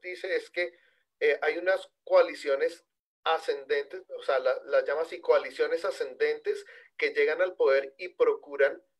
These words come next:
reformas, o, a, o sea, la, la llama ascendentes son los que como que tienen las mejores, buenas condiciones para ser mayoritarios y quedarse en el poder, entonces generan reformas excluyentes, excluyentes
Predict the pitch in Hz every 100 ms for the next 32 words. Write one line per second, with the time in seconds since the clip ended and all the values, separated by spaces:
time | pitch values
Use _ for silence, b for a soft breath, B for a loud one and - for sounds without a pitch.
0 | - 165 151 156 165 165 190 208 - _
1 | _ _ _ _ _ _ - - - -
2 | - - - - 147 - - - - -
3 | 139 156 160 - 151 156 151 147 175 180
4 | 220 208 196 196 196 - - 160 - -
5 | 156 170 202 180 147 143 - - - _
6 | _ - - 185 - 208 - - 175 175
7 | 185 202 202 B B - 131 180 156 165
8 | 143 147 - 143 151 170 _ 196 170 -
9 | 147 151 165 165 190 180 170 143 - 123
10 | 131 135 135 b b - - 151 151 170
11 | 160 135 131 143 165 147 - 160 143 147
12 | _ _ _ _ _ - 170 - - 147
13 | 131 175 175 170 - - - 139 156 151
14 | 180 214 -